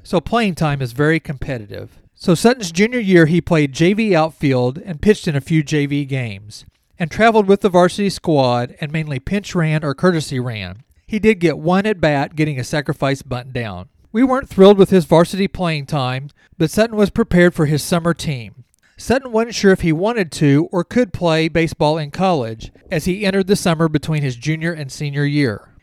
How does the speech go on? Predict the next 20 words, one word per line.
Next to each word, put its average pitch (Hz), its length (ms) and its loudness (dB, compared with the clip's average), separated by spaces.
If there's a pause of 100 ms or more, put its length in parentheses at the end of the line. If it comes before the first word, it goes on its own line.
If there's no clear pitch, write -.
He 180 140 -2
made 233 180 4
the 240 80 0
summer 214 260 0
team 165 260 -2
that 160 100 4
he 170 100 4
was 170 160 6
on 165 180 2
the 151 80 0
previous 143 560 2
year, 113 340 -8 (120)
but 170 120 -4
they 165 160 -4
added 180 280 -2
some 180 180 -8
additional 185 420 0
players, 135 640 -4 (220)
and 170 120 -2
an 165 100 -8